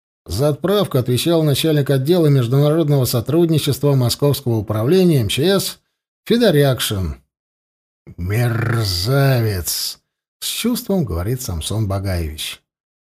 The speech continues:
«Расчёты производились по неофициальной международной вампирской системе «Транспас». а исполнители на местах получали наличные, поэтому отследить потоки было невозможно».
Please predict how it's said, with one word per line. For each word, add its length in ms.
«Расчёты 680
производились 760
по 120
неофициальной 680
международной 760
вампирской 520
системе 580
«Транспас». 1200
а 100
исполнители 640
на 80
местах 500
получали 440
наличные, 720
поэтому 340
отследить 460
потоки 440
было 280
невозможно». 840